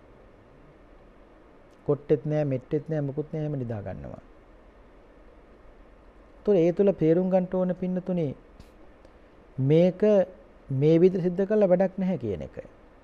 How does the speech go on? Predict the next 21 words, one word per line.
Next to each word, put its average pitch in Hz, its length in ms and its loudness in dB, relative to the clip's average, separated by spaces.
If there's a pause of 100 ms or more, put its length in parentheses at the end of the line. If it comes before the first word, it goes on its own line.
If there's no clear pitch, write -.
(1040)
සමහර 165 360 0
දරුවෝ 147 300 2
ඉන්නවා 190 400 -2 (1600)
මේ 156 140 6
ලෝකෙට 170 340 8
ඇවිල්ලා, 196 280 4
ඒ 175 80 -2
පින්නතුනි 185 340 0
ඉක්මනට 190 320 -2
මේ 180 160 0
ලෝකෙන් 175 380 -2
යනවා. 107 260 -6
හැබැයි 139 300 0
යන්නේ 165 320 0
ද-, 165 120 2 (140)
දෙමව්පිය 165 460 2
කුසලයට 175 380 -2
ඇදලා 123 280 -2
දාලා. 50 320 -8 (2500)
ඒ 165 80 0
කියන්නේ 160 300 0